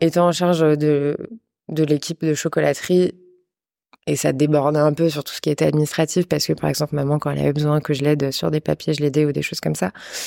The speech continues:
Ça permet d'avoir une première approche quand même de ce que ça va être de gérer une entreprise, euh, sans être, euh, toute seule. Donc ça, c'était chouette. Ça m'a permis aussi de gérer une équipe,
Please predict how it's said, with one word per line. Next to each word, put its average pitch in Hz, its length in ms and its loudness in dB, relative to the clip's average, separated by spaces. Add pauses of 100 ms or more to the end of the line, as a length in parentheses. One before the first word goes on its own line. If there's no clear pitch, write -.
(220)
Ça 170 180 0
permet 180 280 2
d'avoir 185 320 2
une 170 80 0
première 202 360 2
approche 190 380 0
quand 185 120 0
même 180 180 4
de 165 100 2
ce - 80 -4
que 175 140 -2
ça 170 200 0
va 170 100 2
être 175 180 4
de 165 100 -2
gérer 160 220 -2
une 165 80 -2
entreprise, 170 560 -4 (560)
euh, 151 520 0 (280)
sans 190 340 2
être, 170 240 2
euh, 151 640 2 (640)
toute - 200 -16
seule. 156 240 0 (1160)
Donc 151 160 -2
ça, 185 100 0
c'était 160 220 0
chouette. - 520 -2 (540)
Ça - 160 2
m'a 156 140 4
permis 160 320 2
aussi 156 260 0
de 156 180 4
gérer 156 380 2
une 151 140 4
équipe, 220 280 -2